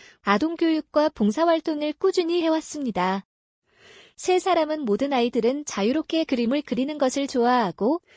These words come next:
무엇보다 아이들이 누군가가 자신의 이야기를 들어주고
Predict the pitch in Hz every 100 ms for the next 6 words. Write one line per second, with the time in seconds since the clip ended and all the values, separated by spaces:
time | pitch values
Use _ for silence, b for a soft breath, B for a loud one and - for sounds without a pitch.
0 | B B B B 226 262 320 359 320 277
1 | 185 240 226 269 285 214 202 302 294 269
2 | 277 285 233 196 277 320 285 262 302 294
3 | 277 269 240 233 180 - 233